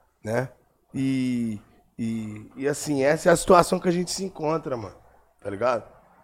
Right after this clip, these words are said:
Tudo isso tá acontecendo pelo simples fato de que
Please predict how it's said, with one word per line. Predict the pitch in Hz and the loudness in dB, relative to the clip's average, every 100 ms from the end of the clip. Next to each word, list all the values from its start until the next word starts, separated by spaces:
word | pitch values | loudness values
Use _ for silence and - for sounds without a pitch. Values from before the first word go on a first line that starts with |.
| - - - - _ - | -20 -20 -20 -20 _ -8
Tudo | 220 226 | 0 2
isso | 220 - | 4 6
tá | |
acontecendo | 185 190 185 160 - - 180 165 | 6 4 4 2 2 2 2 4
pelo | 165 165 | 8 8
simples | - 175 180 160 - | 6 -2 -4 -6 -4
fato | - 156 156 131 | 6 8 8 4
de | 151 | -6
que | - 131 | 0 0